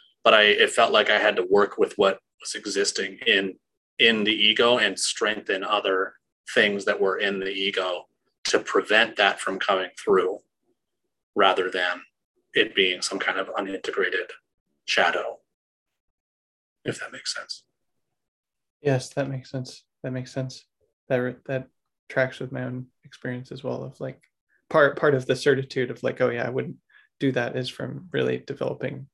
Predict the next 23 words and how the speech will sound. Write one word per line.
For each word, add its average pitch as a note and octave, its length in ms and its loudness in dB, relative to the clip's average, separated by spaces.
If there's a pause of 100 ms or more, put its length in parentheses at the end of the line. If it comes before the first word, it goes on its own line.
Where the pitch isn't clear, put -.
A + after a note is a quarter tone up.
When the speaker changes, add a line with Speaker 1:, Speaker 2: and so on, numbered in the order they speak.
(280)
Speaker 2:
s-, - 100 -14 (240)
selfhood - 580 -6
in C3 140 -6
that - 160 -10
way. - 240 -6
And, - 200 -10 (600)
um, B2 440 -8 (760)
if D3+ 140 4
anything, E3+ 400 4
maybe C#3 220 2
that B2+ 200 0
fear C3 180 0
was B2+ 180 -4
coming C3 240 -4
back A#2+ 260 -4
for - 120 -6
me C3 180 -4
of C3 140 -8
just, B2 200 -8 (200)
uh, C3+ 260 -6 (840)
you C3+ 100 -4
know, B2+ 240 -6 (160)
the, B2 320 -4